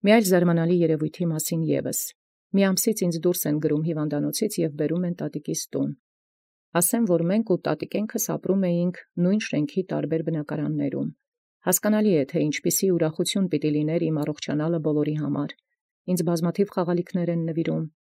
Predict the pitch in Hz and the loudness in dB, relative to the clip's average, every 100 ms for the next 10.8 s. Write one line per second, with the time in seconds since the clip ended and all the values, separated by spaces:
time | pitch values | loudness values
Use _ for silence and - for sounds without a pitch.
0 | - 165 170 - 196 214 233 220 185 170 | -2 0 0 0 -2 0 0 0 -2 -2
1 | 156 156 202 202 190 180 - 165 160 151 | -2 -2 -4 0 0 -2 -6 -4 -4 -2
2 | 151 - 175 - 147 143 147 - - 151 | -6 -4 -6 -2 -4 -2 -4 -4 -6 -4
3 | 151 - _ _ - 175 170 180 170 165 | -4 -8 _ _ -2 0 0 0 0 0
4 | 190 - 170 190 - - 160 - 160 156 | -2 0 0 0 -2 0 0 0 -4 -6
5 | - 151 175 196 170 - 156 - 180 185 | -4 0 0 0 -4 -2 -4 -2 -2 0
6 | 180 151 160 175 - 156 160 160 160 - | 0 0 0 -4 -4 -2 -2 -2 -6 -4
7 | 143 143 - _ _ _ _ _ _ 165 | -2 -2 -6 _ _ _ _ _ _ 2
8 | 180 202 214 247 208 185 196 208 160 160 | 4 4 2 2 2 2 2 2 2 2
9 | 180 202 202 208 214 160 - 160 151 139 | 0 0 0 0 -2 -4 -4 -6 -4 -4
10 | - - 160 - - - 113 - | -6 -8 -10 -8 -8 -6 -4 -4